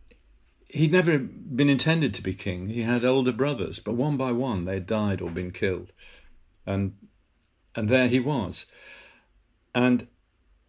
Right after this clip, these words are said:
the, the crucial moment comes, the winter of eight seventy-seven, the major p-, part of the Viking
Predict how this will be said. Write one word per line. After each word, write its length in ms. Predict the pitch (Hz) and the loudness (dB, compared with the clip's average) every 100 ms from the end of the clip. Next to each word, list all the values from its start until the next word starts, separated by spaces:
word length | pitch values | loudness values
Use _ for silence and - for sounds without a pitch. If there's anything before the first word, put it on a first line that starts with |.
| _ _ | _ _
the, 360 | 123 127 123 123 _ _ _ _ _ _ _ _ | -2 0 0 -4 _ _ _ _ _ _ _ _
the 140 | - 135 | -8 -8
crucial 520 | - 185 196 - 151 | 2 6 6 4 0
moment 440 | 151 160 123 87 | 2 0 0 -4
comes, 540 | - 92 90 95 - - | -8 -8 -8 -10 -14 -8
the 80 | 101 | -2
winter 400 | 123 160 160 160 | 0 0 0 0
of 80 | |
eight 160 | 139 123 | 0 0
seventy-seven, 880 | - 113 101 98 - 110 98 82 80 _ _ _ _ _ _ | 0 -2 0 -2 -2 -4 -4 -8 -14 _ _ _ _ _ _
the 120 | - 101 | -4 0
major 800 | 107 110 143 156 147 127 113 104 - | 0 2 2 2 0 0 -2 -2 -12
p-, 80 | - _ - - - - _ _ | -20 _ -20 -20 -20 -20 _ _
part 400 | - 123 110 98 | -6 -2 0 -2
of 140 | 92 95 | -8 -10
the 60 | |
Viking 640 | 87 104 113 104 98 95 | -6 -2 -2 -4 -6 -6